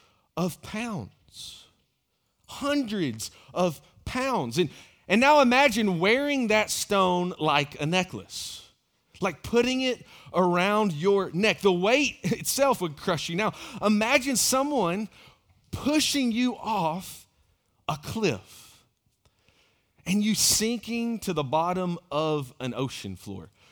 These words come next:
Like, I, I probably just described one of the most terrible things that could ever happen to you, right? Like, that would be the worst. Like, what could be worse than having a hundred-pound concrete jumpsuit on and jumping into,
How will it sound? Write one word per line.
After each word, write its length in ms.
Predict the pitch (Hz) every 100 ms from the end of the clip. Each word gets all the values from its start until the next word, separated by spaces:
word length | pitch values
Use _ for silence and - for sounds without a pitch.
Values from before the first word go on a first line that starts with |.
| _ -
Like, 200 | 175 165 139
I, 280 | 208 202
I 20 | 233
probably 280 | 277 269
just 220 | 220 214 -
described 460 | 190 220 185 160
one 80 | 185
of 80 | 185
the 80 | 185
most 280 | 175 -
terrible 560 | - - 214 233 220 240
things 600 | - 202 160 151 160 - - - - - -
that 160 | 180
could 140 | - 175
ever 220 | 175 175
happen 300 | 151 147 117
to 80 | 104
you, 140 | 85
right? 260 | 90 131 - _ _ _ _ _ _ _ -
Like, 140 | 202
that 160 | 262 302
would 100 | 285
be 140 | 285
the 120 | 269
worst. 380 | 254 254 254 -
Like, 140 | 202 208
what 180 | 277
could 160 | 302 294
be 140 | 277
worse 440 | 247 226 190 175 - - -
than 100 | 208
having 260 | 220 220
a 80 | 208
hundred-pound 1000 | 156 233 262 269 226 - 233 240 240 220 - - -
concrete 800 | - 226 247 196 240 247 - - - -
jumpsuit 640 | 135 226 233 185 208 202 175
on 380 | 170 165 190 - 190
and 180 | 185 170
jumping 720 | 131 165 220 233 262 262 254
into, 840 | - 226 220 214 - 185 170 170